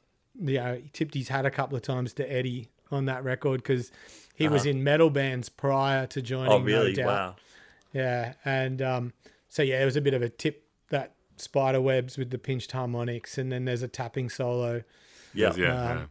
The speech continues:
Speaker 1: later on in the, on the
Speaker 2: So
Speaker 1: record.
Speaker 2: Yeah, yeah.
Speaker 1: Um,
Speaker 3: I always love that, uh, sort of red orangey Hamer, like, destroyer kind of thing that he, I think it's in, in,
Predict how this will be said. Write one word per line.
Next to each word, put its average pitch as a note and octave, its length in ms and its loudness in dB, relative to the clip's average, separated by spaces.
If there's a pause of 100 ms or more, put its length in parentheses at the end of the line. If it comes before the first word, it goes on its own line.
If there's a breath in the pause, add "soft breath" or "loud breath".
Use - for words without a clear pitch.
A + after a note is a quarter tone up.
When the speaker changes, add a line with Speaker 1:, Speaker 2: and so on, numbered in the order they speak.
Speaker 1:
later C3+ 380 2
on C3+ 400 0
in C#3+ 160 0
the, D3 100 -2
on C#3+ 120 -2
the C3+ 80 0
Speaker 2:
So - 60 4
Speaker 1:
record. C3+ 440 0 (340 soft breath)
Speaker 2:
Yeah, A2+ 300 6
yeah. A2 320 4 (320)
Speaker 1:
Um, C3+ 500 0
Speaker 3:
I C3+ 80 4
always E3 320 2
love C3+ 300 2
that, C3 240 2 (120)
uh, B2+ 180 -8
sort - 180 -4
of G2+ 160 -8
red A#2+ 180 4
orangey A#2 680 0
Hamer, G#2+ 500 0 (220)
like, G2+ 300 -4
destroyer G#2 480 0
kind F#2+ 220 -2
of F2 80 -6
thing F2 320 -6
that F#2 140 -2
he, F#2 80 -6 (120)
I - 60 -8
think A#2+ 180 -4
it's - 160 -6
in, F#2 300 -8
in, G2 140 -10